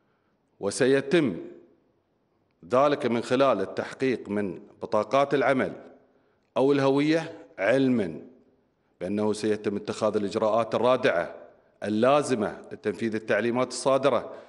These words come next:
من الجهات العليا في الدولة، ومنها الغرامة والسجن للمخالفين وفقًا للتشريعات العقابية الصادرة.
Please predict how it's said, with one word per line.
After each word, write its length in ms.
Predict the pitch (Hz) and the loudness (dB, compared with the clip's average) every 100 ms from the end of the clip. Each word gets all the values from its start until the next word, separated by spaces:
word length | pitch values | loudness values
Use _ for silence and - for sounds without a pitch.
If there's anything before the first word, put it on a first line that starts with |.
| _ _ | _ _
من 120 | 95 | -4
الجهات 460 | 104 95 113 127 131 | -2 0 0 2 2
العليا 640 | 139 143 165 185 180 - | 2 4 4 2 0 -6
في 60 | - | -6
الدولة، 460 | 127 127 98 78 - - - _ _ _ | 0 2 2 -2 -10 -16 -20 _ _ _
ومنها 680 | 110 120 139 127 131 - 117 | 0 2 2 2 0 -2 -2
الغرامة 720 | 110 113 127 151 160 190 190 - - - _ _ - | 0 2 4 4 2 -2 -4 -14 -20 -20 _ _ -4
والسجن 540 | 110 - 135 120 131 | -4 0 0 2 2
للمخالفين 1200 | 117 131 135 127 131 127 120 123 123 120 - - _ _ _ | 2 2 2 2 2 2 0 -2 -2 -4 -8 -20 _ _ _
وفقًا 400 | 110 156 165 143 | 0 0 2 0
للتشريعات 800 | 139 123 - 123 117 117 120 120 | 0 -2 -2 -4 0 2 2 0
العقابية 560 | 110 101 104 110 104 113 | -2 -2 0 0 0 -2
الصادرة. 540 | 110 110 95 87 73 | 0 0 -2 -2 -8